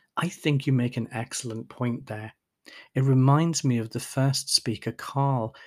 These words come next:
who seemed to set out a theory that matches many of your observations. I do wonder where this could go next." Always driving for depth and profound thinking,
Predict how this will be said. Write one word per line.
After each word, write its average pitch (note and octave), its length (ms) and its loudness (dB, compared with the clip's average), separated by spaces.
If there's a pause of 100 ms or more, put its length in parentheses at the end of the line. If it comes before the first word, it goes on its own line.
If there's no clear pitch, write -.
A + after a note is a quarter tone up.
(160)
who C#3 100 4
seemed D3+ 320 2
to C3+ 80 -4
set C3 280 0
out B2 140 0
a A#2+ 60 -6
theory B2 480 -2
that A2+ 180 -8
matches B2 480 -2
many D#3 400 0
of C#3 140 -2
your B2 180 0
observations. A#2+ 960 -4 (480)
I C#3+ 80 0
do C#3+ 180 2
wonder C3 400 4
where A2+ 200 -2
this A#2+ 220 -2
could - 200 -16
go A2+ 140 -2
next." - 800 -4 (1160)
Always D#3 460 2
driving B2 560 0
for A#2+ 140 -6
depth A2+ 580 -6
and A2 120 -6
profound A2 520 -6
thinking, - 680 -10